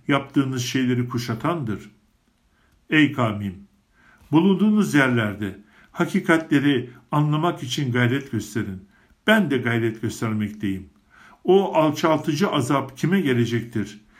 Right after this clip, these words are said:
Ve o yalanlarda kalan kimdir? Yakında bileceksiniz. Gözlemleyin. Ben de sizinle beraber gözlemlemekteyim. Şuayb işleyişin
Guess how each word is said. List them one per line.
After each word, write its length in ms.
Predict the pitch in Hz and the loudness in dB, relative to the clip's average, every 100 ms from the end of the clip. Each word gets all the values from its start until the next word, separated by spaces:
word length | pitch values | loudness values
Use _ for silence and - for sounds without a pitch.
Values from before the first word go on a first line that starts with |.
| - - | -20 -2
Ve 60 | 151 | 2
o 180 | 190 196 | 4 4
yalanlarda 720 | 165 175 170 165 170 165 185 | 4 4 2 0 0 0 -2
kalan 360 | 160 156 139 | 0 0 -2
kimdir? 480 | - 208 147 120 110 - - - | -2 -2 2 0 0 -8 -8 -4
Yakında 480 | 135 156 139 127 | -2 0 -2 0
bileceksiniz. 840 | 120 117 120 160 151 110 98 - - _ _ _ _ - | 0 0 0 -2 -2 -8 -8 -12 -20 _ _ _ _ -2
Gözlemleyin. 920 | 135 127 131 127 127 151 113 - - _ _ | 0 0 0 0 0 0 -2 -6 -16 _ _
Ben 280 | 120 196 208 | 0 2 2
de 80 | 143 | 0
sizinle 520 | - 127 240 233 127 | -2 -4 -2 0 2
beraber 540 | 120 120 113 113 110 - - _ | 2 0 0 -2 -2 -6 -20 _
gözlemlemekteyim. 1080 | 135 127 113 120 110 107 104 - 101 92 90 _ _ _ _ _ _ _ _ - | 0 2 2 -2 -2 -2 -4 -4 -4 -4 -10 _ _ _ _ _ _ _ _ -14
Şuayb 600 | - 156 139 151 214 - - - | 0 2 4 4 0 -4 -18 -10
işleyişin 920 | - - - 135 131 - 165 220 214 | -6 -4 2 2 2 0 2 0 -4